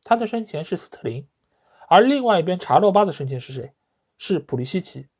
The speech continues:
这两个球员，他们作为进攻球员，你可以说他们有非常好的一个突击能力，他们奔跑能力也很好，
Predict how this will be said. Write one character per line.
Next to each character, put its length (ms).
这 220
两 320
个 140
球 320
员， 180
他 140
们 100
作 200
为 100
进 180
攻 160
球 220
员， 180
你 60
可 100
以 60
说 120
他 140
们 100
有 120
非 200
常 200
好 200
的 120
一 80
个 100
突 160
击 120
能 200
力， 180
他 140
们 100
奔 200
跑 160
能 180
力 80
也 80
很 160
好， 240